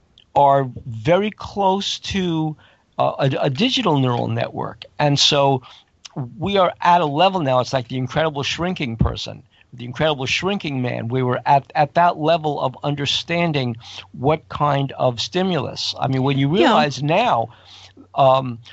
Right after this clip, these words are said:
Speaker 1: what, what scientists have done, which is so exciting, is they have actually found the, the, the biological, the genetic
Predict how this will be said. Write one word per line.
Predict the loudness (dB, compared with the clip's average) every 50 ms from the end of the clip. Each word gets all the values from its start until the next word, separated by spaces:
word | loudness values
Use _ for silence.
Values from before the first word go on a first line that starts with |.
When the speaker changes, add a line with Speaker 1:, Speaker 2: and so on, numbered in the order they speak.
| -16 -8
Speaker 1:
what, | -6 -6 -6 -6 -8 -10 -6
what | -4 -4 -4 -4
scientists | -2 0 2 2 2 0 -2 -4 -8 -8 -8 -6
have | -4 -4 -4 -4 -6 -4
done, | 0 0 2 2 2 0
which | -2 -4 -4 -4
is | -4 -2
so | -2 -2 -2 -2
exciting, | -2 -4 0 2 4 4 4 2 -2 -4 -6 -6
is | -6 -4 -2 -2 -2 -2 -4 -8 -12 -18 -20 -20 -8 _
they | 0 2 2
have | 2 0 -4 -4 0
actually | 0 0 0 0 -2 -4 -6 -6 -6 -8
found | -10 -12 -6 -2 0 2 2 2 2 0 -2 -4 -8 _ _ _ _ _ _ _ _ -12
the, | -4 -2 -2 -2 -2 _ _ _ _ _ _ -10
the, | -6 -4 -4 -4 -4 -6 -6 -6
the | -6 -6
biological, | -6 0 2 4 4 4 4 4 2 2 2 2 2 2 0 -2 -4 -6 -6 -6 -6 -6
the | -6 -6 -8 -6
genetic | -4 -4 -2 -2 0 0 2 2 2 2 2 0 -2 -6